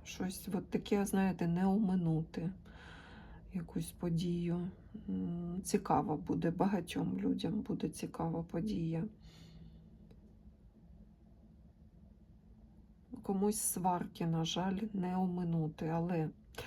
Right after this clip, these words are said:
пересварити намагається третя людина. Тож просто ви можете цього, це оминути. Ну, просто це, тут така ситуація, що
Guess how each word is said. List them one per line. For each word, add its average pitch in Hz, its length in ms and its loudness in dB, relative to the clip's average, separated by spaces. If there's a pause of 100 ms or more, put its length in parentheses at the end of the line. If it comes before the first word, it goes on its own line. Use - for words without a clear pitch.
(380)
пересварити 190 800 4
намагається 190 840 2
третя 185 480 0
людина. 160 600 4 (300)
Тож 175 240 -2
просто 240 580 4
ви 202 220 8
можете 165 560 4
цього, 170 720 2
це 180 240 2
оминути. 170 760 0
Ну, 180 80 0
просто 196 420 4
це, - 220 -4
тут 226 260 0
така 208 260 4
ситуація, 208 680 4
що - 320 0